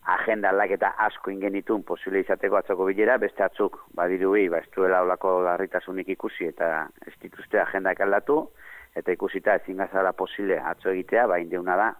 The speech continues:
ba, bilarako, bilarko pasa. Eta bilar, bai, bilar tratatuko da beste puntuen artean, ba, ministerioaren, eh, salaketa hau, eta guk behintzat proposatuko dugu ministerioa eskatzea, exigitzea,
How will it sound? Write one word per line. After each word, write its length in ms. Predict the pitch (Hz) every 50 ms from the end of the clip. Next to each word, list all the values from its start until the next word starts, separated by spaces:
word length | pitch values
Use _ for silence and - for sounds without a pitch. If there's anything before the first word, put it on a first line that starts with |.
| - -
ba, 160 | - 76 71 67 65 - - _ _ _
bilarako, 680 | - 87 80 90 90 90 85 80 - - 85 78 78 76
bilarko 340 | - 87 87 95 - - -
pasa. 300 | - - 76 - - - - - - - - - - - - - - _ -
Eta 180 | 95 - 98 98
bilar, 340 | 95 117 110 110 131 135 113
bai, 240 | 98 98 110 135 123
bilar 420 | 101 98 87 104 110 107 98 95
tratatuko 480 | - - 85 98 101 - 104 92 95 104
da 140 | 110 110 98 - - - - - - - - -
beste 320 | - 90 98 - - 101
puntuen 360 | - - 101 95 - 98 98 104
artean, 480 | 101 - - 107 113 120 131 143 139 - - -
ba, 920 | 90 82 80 85 82 80 80 82 78 73 73 71 71 71 71 69 65 -
ministerioaren, 920 | - 82 82 87 90 - - 95 92 87 90 92 92 92 101 113 117 104
eh, 720 | 90 82 80 80 78 76 73 73 71 69 71 71 69 - - - - - - - - - - _ -
salaketa 560 | - - 80 87 92 - 104 - - 101 110
hau, 160 | 131 151 - - - -
eta 640 | - 95 90 - - 92 87 85 85 82 82 85 78 -
guk 220 | - - 87 85
behintzat 320 | 87 87 92 87 - 110 110
proposatuko 560 | - 90 85 90 - 92 82 - 90 - 92 90
dugu 420 | 92 98 107 117 113 104 92 82 76
ministerioa 640 | 82 85 90 - - - 90 90 90 92 92 92
eskatzea, 560 | - - - - 92 92 - - - 92 101 110
exigitzea, 640 | 101 - - 92 - - 87 - - 92 95 104